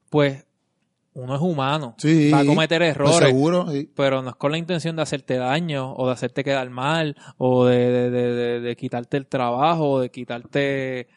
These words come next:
Speaker 1: algo, no sé, ¿me entiendes?
Speaker 2: No, y
Speaker 1: Sino que, que, pues, somos humanos y quizás,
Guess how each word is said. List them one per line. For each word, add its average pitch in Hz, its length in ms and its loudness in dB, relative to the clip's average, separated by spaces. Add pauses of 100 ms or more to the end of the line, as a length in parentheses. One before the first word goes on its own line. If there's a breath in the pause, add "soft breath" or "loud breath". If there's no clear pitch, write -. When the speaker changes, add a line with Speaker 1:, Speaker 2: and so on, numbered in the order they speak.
(460)
Speaker 1:
algo, 147 540 -4
no 139 100 -10
sé, 151 280 -8
¿me 139 100 -12
entiendes? 151 300 -2
Speaker 2:
No, 175 40 2
y 208 60 2
Speaker 1:
Sino 165 120 2
que, 156 220 0
que, - 320 -2 (340)
pues, 190 200 -2
somos 170 260 -4
humanos 185 400 -2
y 139 120 -6
quizás, 156 840 -2